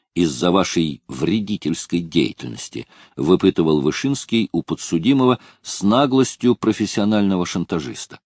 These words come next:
Целому поколению детей, родившихся после тысяча девятьсот двадцать седьмого года, был незнаком даже вкус сливочного масла. С тысяча девятьсот двадцать восьмого по тысяча девятьсот тридцать пятый год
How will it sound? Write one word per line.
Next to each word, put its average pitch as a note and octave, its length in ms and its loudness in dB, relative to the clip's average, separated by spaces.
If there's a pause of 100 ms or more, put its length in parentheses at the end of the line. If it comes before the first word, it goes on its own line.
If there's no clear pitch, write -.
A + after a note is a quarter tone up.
(1600)
Целому C#3+ 600 2
поколению A#2 640 0
детей, E2 760 -2 (260)
родившихся F#2 760 -2
после F#2 340 -2
тысяча - 380 -8
девятьсот D#2+ 380 -4
двадцать - 320 -6
седьмого D2+ 360 -6
года, C3 300 0 (340)
был C3+ 300 6
незнаком B2+ 640 4
даже A#2+ 260 2
вкус - 680 -8 (120)
сливочного C2+ 760 -4
масла. A#1 440 -12 (760)
С - 140 -12
тысяча A#2+ 340 2
девятьсот A2 400 2
двадцать G2+ 420 -2
восьмого F#2 520 -4
по - 160 -4
тысяча - 340 -4
девятьсот F#2 400 -2
тридцать F#2 460 -6
пятый F2+ 340 -4
год G#2+ 320 0